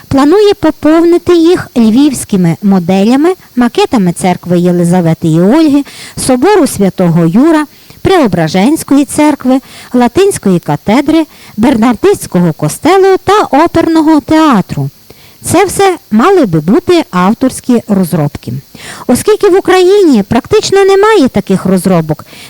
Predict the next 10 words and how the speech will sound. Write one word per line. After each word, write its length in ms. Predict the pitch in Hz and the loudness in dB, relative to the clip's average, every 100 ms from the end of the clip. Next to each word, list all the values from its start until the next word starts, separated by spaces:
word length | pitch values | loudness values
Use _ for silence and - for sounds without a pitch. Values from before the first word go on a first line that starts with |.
| - | -4
три 200 | 233 226 | 0 0
Д 180 | 208 196 | 0 0
архітектури, 800 | - - 214 254 - 160 151 156 - - | -2 -2 -4 -4 -2 -2 -2 -6 -14 -6
то 120 | 247 | -4
планується, 720 | 214 202 214 427 403 - 370 - | 0 2 2 2 0 0 -2 -2
що 240 | - 202 | -4 -4
ці 180 | - - | -2 0
речі 520 | 392 392 392 - 330 - | 2 2 0 -2 -4 -4
стануть 580 | - - 240 311 285 - - | -10 -4 0 0 -2 -4 -4
унікальними. 840 | 240 233 - 160 147 135 127 127 | 0 0 -2 -4 -2 -4 -4 -6